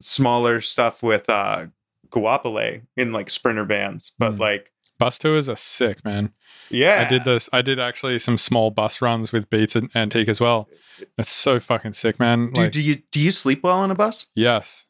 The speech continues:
Speaker 1: Oh my God, I've never slept better in my life. It's
Speaker 2: Yeah.
Speaker 1: like being in the womb.
Speaker 2: I know.
Speaker 1: There's, like, this low rumble
Speaker 2: Mm.
Speaker 1: hum, and you're
Speaker 2: Mm.
Speaker 1: constantly moving. You didn't have Adrian as a, you didn't have Adrian as a driver, but I,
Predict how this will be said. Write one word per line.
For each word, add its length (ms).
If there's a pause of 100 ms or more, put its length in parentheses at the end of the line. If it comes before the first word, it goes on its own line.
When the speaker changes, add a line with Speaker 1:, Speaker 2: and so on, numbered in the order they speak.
Speaker 1:
Oh 140
my 120
God, 200
I've 120
never 220
slept 240
better 220
in 40
my 120
life. 420
It's 220
Speaker 2:
Yeah. 40
Speaker 1:
like 220
being 240
in 160
the 80
womb. 440 (100)
Speaker 2:
I 80
know. 160
Speaker 1:
There's, 160
like, 140
this 180
low 760 (160)
rumble 800 (100)
Speaker 2:
Mm. 140
Speaker 1:
hum, 320
and 180
you're 120
Speaker 2:
Mm. 60
Speaker 1:
constantly 380
moving. 460 (340)
You 160
didn't 160
have 220
Adrian 720
as 180
a, 120
you 180
didn't 160
have 160
Adrian 400
as 100
a 60
driver, 680
but 140
I, 280